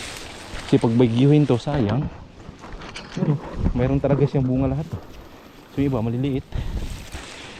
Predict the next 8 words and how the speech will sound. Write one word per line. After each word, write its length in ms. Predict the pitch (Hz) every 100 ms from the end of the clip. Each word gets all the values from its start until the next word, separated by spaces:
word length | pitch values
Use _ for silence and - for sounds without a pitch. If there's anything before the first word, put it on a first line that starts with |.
| - - - -
Kung 160 | 127 151
wala 80 |
tong 320 | 143 160 165 151
kwan 160 | 160
dito, 160 | 156 143
luya, 480 | 143 156 143 120 - - - - - - - - - -
malalaki 400 | 117 120 - 110
yan. 160 | 120